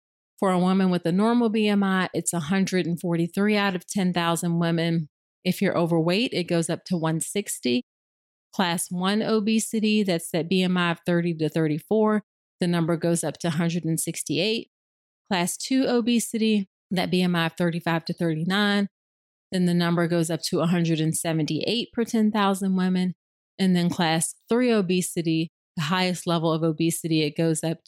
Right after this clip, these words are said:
to two hundred and three per ten thousand women that'll have a severe morbidity or mortality event. And if you look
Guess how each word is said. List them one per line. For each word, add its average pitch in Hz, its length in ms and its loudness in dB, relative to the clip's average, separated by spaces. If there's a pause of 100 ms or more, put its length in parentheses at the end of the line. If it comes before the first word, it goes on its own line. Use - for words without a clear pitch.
to 160 260 0 (480)
two 214 280 0
hundred 180 420 2
and 165 220 0 (120)
three 247 600 2
per 190 160 0
ten 180 320 -2
thousand 165 400 0
women 160 460 0 (260)
that'll 165 220 2
have 160 420 0 (100)
a 170 60 -2
severe 170 720 0 (420)
morbidity 160 500 2
or 160 80 0
mortality 156 680 -2
event. 151 340 -2 (640)
And 202 220 2
if - 220 -4
you 196 480 2
look 214 300 0